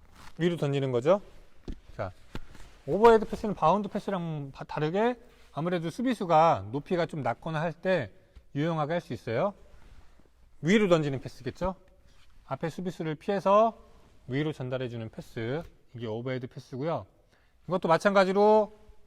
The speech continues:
똑같아요. 잡고 역회전이 걸려야 돼요. 자, 여기서 주의할 점은 너무 역회전이 많이 걸려가지고 위로만 뜨면 안 되고 앞으로 충분히 내가 목표한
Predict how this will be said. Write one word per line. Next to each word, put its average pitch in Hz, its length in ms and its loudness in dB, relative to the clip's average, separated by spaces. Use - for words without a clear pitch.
똑같아요. 208 540 4
잡고 226 640 -2
역회전이 156 460 0
걸려야 123 320 0
돼요. 123 260 -2
자, 131 320 2
여기서 180 340 8
주의할 190 280 6
점은 190 280 4
너무 233 280 8
역회전이 202 440 6
많이 151 220 4
걸려가지고 151 720 4
위로만 220 400 4
뜨면 185 180 -2
안 123 140 -4
되고 131 300 -4
앞으로 131 400 -8
충분히 185 560 -8
내가 139 200 -4
목표한 147 600 -6